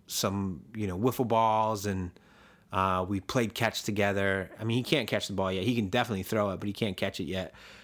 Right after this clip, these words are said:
Uh, it's nothing like it. And so I, I definitely feel the quote, you know,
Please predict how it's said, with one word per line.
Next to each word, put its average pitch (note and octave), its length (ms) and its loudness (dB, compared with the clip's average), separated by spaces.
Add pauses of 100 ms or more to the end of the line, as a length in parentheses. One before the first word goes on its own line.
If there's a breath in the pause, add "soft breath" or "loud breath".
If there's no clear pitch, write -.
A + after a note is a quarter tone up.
(180 loud breath)
Uh, F#2+ 440 4 (240)
it's B2+ 140 -2
nothing D3 300 0
like G#2+ 200 0
it. - 160 -4
And G#2+ 160 -2
so G#2+ 480 0 (200)
I, G#2 280 -2
I A#2 120 0
definitely A2+ 400 0
feel G#2+ 260 0
the F#2+ 80 -4
quote, G2 460 -2
you F#2+ 160 -4
know, F2+ 300 -6